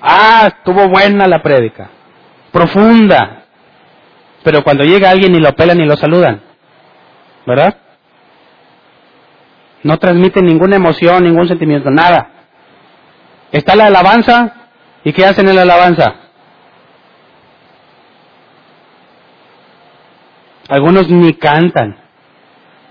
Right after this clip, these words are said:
¿Por? ¿Porque todo lo que hacen es intelectual?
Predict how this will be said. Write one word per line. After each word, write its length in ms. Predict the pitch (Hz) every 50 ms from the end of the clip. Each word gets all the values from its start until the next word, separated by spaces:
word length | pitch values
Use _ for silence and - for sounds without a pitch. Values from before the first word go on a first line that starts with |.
| _ _ _ _ _ _ _ _ _ _ _ _ _ _ _ _ _ _ _ _ _ _ _ _
¿Por? 360 | - 175 190 226 254 262 214 - _ _ _ _ _ _ _ _ _ _ _ _ _ _
¿Porque 240 | - 156 156 175 165
todo 160 | - 196 233
lo 100 | 233 214
que 80 | -
hacen 180 | 220 208 226 226
es 100 | 220 202
intelectual? 540 | 220 208 208 190 175 170 - 202 254 339